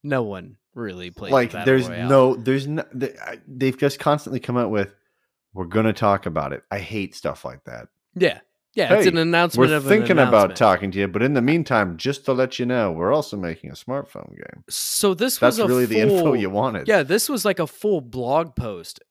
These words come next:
Speaker 2: Yeah, sure.
Speaker 1: And
Speaker 2: Gotta get that
Speaker 1: literally
Speaker 2: S E O.
Speaker 1: could have condensed it down to two sentences.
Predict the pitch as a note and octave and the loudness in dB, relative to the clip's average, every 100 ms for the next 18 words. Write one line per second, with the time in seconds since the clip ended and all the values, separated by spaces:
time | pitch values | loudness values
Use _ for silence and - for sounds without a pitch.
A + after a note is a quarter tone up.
0 | _ _ - C3 G#2+ C#3+ D3 D3 C3 - | _ _ 0 0 2 2 2 2 -4 -10
1 | _ _ _ _ - F2+ G2+ G#2 G2 G3+ | _ _ _ _ -10 -8 -4 0 2 4
2 | G#3+ G3 F3 - G3 E3+ F3 D#3+ D3 D3+ | 6 4 4 2 0 0 -2 -2 0 0
3 | - C#3+ C3+ C3 A#2+ G#2+ - - - C#3+ | -2 -4 -2 -4 -4 -10 -12 -12 -8 -8
4 | A#2+ A2+ G#2 - G2 F2+ | -8 -12 -14 -16 -18 -18